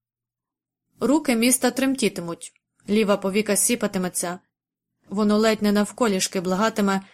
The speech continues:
припинити все це раз і назавжди. І наразі не матиме значення, хто перед ним конатиме. Чоловік чи жінка, старе чи юне,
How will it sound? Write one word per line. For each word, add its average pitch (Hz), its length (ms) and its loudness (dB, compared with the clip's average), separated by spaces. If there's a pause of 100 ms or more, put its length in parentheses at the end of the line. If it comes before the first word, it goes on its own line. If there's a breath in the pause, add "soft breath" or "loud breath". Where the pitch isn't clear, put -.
(300 loud breath)
припинити 233 540 2
все 233 260 2
це 214 240 0
раз 196 320 2
і 208 100 0
назавжди. 190 680 -2 (1200)
І 220 100 0
наразі 202 680 2 (180)
не 202 120 0
матиме 262 400 2
значення, 190 600 0
хто - 260 -2
перед 208 260 0
ним 202 160 0
конатиме. 185 600 -2 (960)
Чоловік 190 480 0
чи 220 160 -2
жінка, 202 480 -2 (500)
старе 202 500 0
чи 208 160 -2
юне, 208 460 0